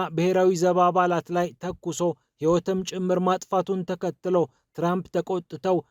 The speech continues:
«በስደት የምናመጣቸው ሰዎች እየጎዱን ይገኛሉ፣ እንዳይመጡብን» ማለታቸው ይታወሳል። ከአፍጋኒስታን፣ ከሄይቲ፣ ከኢራን፣ ከሶማሊያና ከቬንዙዌላ የሚመጡ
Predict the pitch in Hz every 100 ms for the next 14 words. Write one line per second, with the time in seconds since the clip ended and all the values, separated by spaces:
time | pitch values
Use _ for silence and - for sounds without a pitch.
0 | _ 127 117 165 180 180 185 180 180 185
1 | 185 185 185 180 196 - 170 156 175 -
2 | - _ 139 175 175 180 156 135 180 175
3 | 190 147 147 185 175 165 175 175 - _
4 | - 170 175 180 180 180 180 147 165 175
5 | 175 175 185 175 180 - 190 175 - 156
6 | 98 101 127 110 - _ _ 139 139 170
7 | 185 175 - 190 185 - 156 175 180 -
8 | 190 - 151 - 185 185 180 175 170 190
9 | 185 185 185 185 180 165 175 160 185 175
10 | 185 185 180 185 185 170